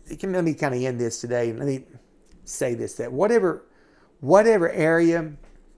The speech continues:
that we're not surrendering to God in,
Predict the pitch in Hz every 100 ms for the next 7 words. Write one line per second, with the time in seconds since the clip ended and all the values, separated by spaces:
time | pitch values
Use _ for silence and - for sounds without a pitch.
0 | - - - - - - 135 135 151 156
1 | 151 - 131 127 147 147 147 143 135 120
2 | - - _ - _ _ _ - _ _
3 | - 147 135 147 147 143 143 135